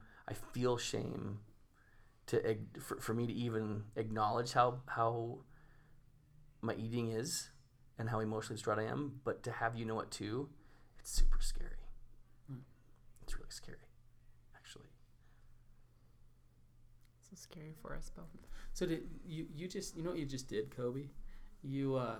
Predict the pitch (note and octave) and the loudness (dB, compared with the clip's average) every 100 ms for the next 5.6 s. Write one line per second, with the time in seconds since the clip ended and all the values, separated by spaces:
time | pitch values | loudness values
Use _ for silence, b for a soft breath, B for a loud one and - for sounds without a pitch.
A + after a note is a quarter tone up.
0 | C3+ C#3 E3 D3+ B2 A2 B2 B2 G#2+ G#2+ | -4 -4 -4 -6 -2 0 0 0 -2 -2
1 | G#2+ - G2+ A#2 - - - A#2+ G#2+ G#2 | -4 -4 -6 -6 -8 -10 -2 -2 -2 -6
2 | - D#3+ D#3+ D#3 - - - b b - | -6 -8 -8 -12 -18 -20 -20 b b -20
3 | - B2+ A#2+ A#2+ B2+ A#2+ B2+ C3+ B2 B2 | -10 -6 -4 -2 -2 0 2 2 0 -2
4 | A#2+ A2 G#2+ - G#2+ G#2 G2+ D3+ A2+ G#2 | -2 -4 -8 -6 -2 -2 -2 0 0 0
5 | B2+ F3 E3+ - - C3 | -2 -8 -12 -20 -12 -8